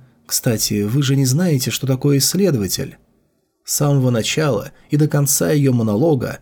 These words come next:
Шэн Линь Юань не произнёс ни слова. После еды Пин Цяньжу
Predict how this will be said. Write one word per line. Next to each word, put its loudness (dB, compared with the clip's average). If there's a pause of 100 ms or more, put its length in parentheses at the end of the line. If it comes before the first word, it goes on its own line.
(140)
Шэн 0
Линь 2
Юань 0 (120)
не 2
произнёс 0
ни 0
слова. -4 (840)
После 0
еды 2
Пин 0
Цяньжу 0